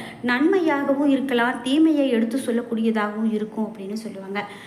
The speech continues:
நம்ம வீட்டுக்கு முன்னாடி காகம் வந்து கரைந்து கொண்டே இருக்கு அப்படின்னா, விருந்தாளிகள் கண்டிப்பா வருவாங்க அப்படின்னு முன்னோர்களால சொல்லப்பட்டிருக்கு.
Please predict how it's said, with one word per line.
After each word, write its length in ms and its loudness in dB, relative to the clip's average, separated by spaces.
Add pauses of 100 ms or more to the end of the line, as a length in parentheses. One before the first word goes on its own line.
(160)
நம்ம 220 0
வீட்டுக்கு 360 0
முன்னாடி 500 2
காகம் 380 0
வந்து 240 0
கரைந்து 380 2
கொண்டே 340 2
இருக்கு 320 0
அப்படின்னா, 540 -2
விருந்தாளிகள் 680 2
கண்டிப்பா 500 0
வருவாங்க 640 -2
அப்படின்னு 460 0 (360)
முன்னோர்களால 760 2 (120)
சொல்லப்பட்டிருக்கு. 680 -6